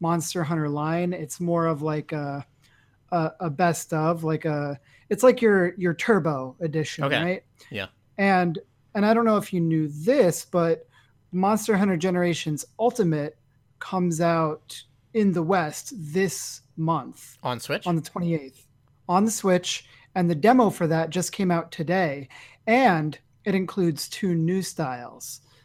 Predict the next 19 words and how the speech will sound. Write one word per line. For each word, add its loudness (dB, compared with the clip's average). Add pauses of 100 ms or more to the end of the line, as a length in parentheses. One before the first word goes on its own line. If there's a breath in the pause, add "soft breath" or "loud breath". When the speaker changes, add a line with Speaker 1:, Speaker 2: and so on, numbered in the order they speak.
(180 soft breath)
Speaker 1:
the -2
Alchemy 2
style -4 (440 soft breath)
and 0 (100)
the -2 (240)
Bushido 0
style, -4
which -6
is -10
based -4
all -2
on -4
counters. -4 (340 loud breath)
So 2
six -4
styles 2
for -6
every 0
fourteen -2